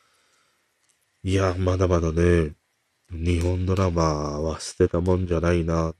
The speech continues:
ていうのが、一番大きなね、感想だったりしましたね。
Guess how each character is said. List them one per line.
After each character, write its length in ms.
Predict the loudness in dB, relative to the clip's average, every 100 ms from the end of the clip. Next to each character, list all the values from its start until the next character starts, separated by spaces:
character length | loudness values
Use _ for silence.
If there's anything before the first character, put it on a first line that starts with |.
| _
て 80 | -8
い 220 | -6 -6
う 60 | -8 -12 _ _ _ _ _ _ 2
の 160 | 4
が、 340 | 6 4 2 -10 -18 _ _ -20 -20 -20 -20 -20 _ -20 _ -20 -14
一 240 | -10 -6 0
番 240 | 2 0 -6 _ _ _ _
大 160 | 4 4
き 120 | 4
な 100 | -8
ね、 240 | -4 -4 -4 _
感 200 | -4 -4
想 220 | -4 -6
だ 100 | -4
っ 40 | -6
た 180 | -8 -10
り 200 | -10 -14 _ _ _ -20 -20 _ _ _ _
し 200 | -12 -6
ま 140 | -4 -4
し 100 | -8
た 80 | -6
ね。 280 | -4 -4